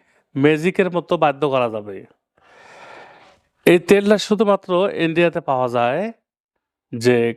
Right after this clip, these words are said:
কামরূপ কামাখ্যার মানিক তেল। এই মানিক তেল যদি আপনি জানতে চান, যে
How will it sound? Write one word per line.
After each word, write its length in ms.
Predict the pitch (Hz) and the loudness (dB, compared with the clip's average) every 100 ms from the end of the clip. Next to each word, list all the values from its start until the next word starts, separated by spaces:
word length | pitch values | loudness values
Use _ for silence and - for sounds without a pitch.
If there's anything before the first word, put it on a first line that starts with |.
| _ - | _ -4
কামরূপ 380 | 156 156 175 175 - | -2 2 0 0 0
কামাখ্যার 720 | 151 151 - - 147 165 196 _ _ _ _ _ _ _ - _ - | 0 0 -6 -2 0 0 -4 _ _ _ _ _ _ _ -20 _ -2
মানিক 420 | 123 127 131 135 - | 2 2 2 -2 -2
তেল। 260 | - 113 104 95 - | 2 2 0 -6 -4
এই 200 | - 196 214 | 2 2 2
মানিক 400 | 180 170 180 - - | 0 0 -2 -8 -2
তেল 240 | 170 170 175 | 2 2 2
যদি 260 | 156 151 165 | 0 2 2
আপনি 340 | 139 151 151 123 - _ _ _ _ _ _ _ _ - | 0 -4 -6 -6 -10 _ _ _ _ _ _ _ _ -8
জানতে 420 | 120 135 135 151 | 0 0 0 -6
চান, 340 | - 139 131 110 - _ _ _ _ _ _ _ _ | -2 -2 -2 -6 -14 _ _ _ _ _ _ _ _
যে 260 | 117 117 | -2 4